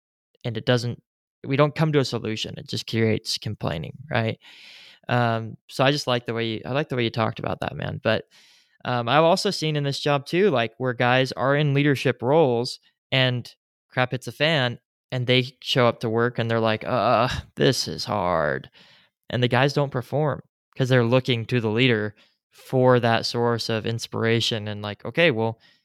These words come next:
is my leader excited to be here? Is my leader actually bought in?" And if they're, if, if the leader's not bought in or if the leader's not leading from the front,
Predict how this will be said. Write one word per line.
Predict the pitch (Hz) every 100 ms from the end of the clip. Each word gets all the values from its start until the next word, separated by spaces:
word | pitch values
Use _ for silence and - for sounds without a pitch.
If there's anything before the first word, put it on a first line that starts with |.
| _ _ -
is | 117
my | 123 127
leader | 127 127 135 165 165 -
excited | 127 131 135 131
to |
be | 117 120
here? | 143 156 156 -
Is | 120
my | 127 120
leader | 120 127 143 135
actually | 123 123 - 123
bought | 120 120 120
in?" | 113 120 139 156 -
And | 123
if | 123
they're, | 127 -
if, | 135 - - -
if | -
the | 160
leader's | 156 214 220
not | 190 156
bought | 135 135 123
in | 127 143
or | 127
if | 113
the |
leader's | 123 127 131 131
not | 123 117
leading | 113 120 117
from | 110 110
the |
front, | 107 107 110 131